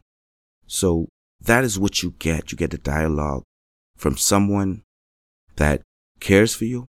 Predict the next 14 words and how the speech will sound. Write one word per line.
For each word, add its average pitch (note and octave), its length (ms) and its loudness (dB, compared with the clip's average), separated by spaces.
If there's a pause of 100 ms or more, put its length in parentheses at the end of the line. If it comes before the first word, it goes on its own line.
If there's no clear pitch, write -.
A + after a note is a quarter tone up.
(320)
that - 100 -6
someone F#2 460 2
is C2 160 -4
willing E2 300 0
to - 220 -8
work F2+ 260 0 (520)
and B1 140 -6
help - 420 -4
you. - 200 -12 (680)
That's, G2 320 2
that's - 280 -2
a D2+ 40 0
great E2 520 0 (460)
feeling, F#2 580 2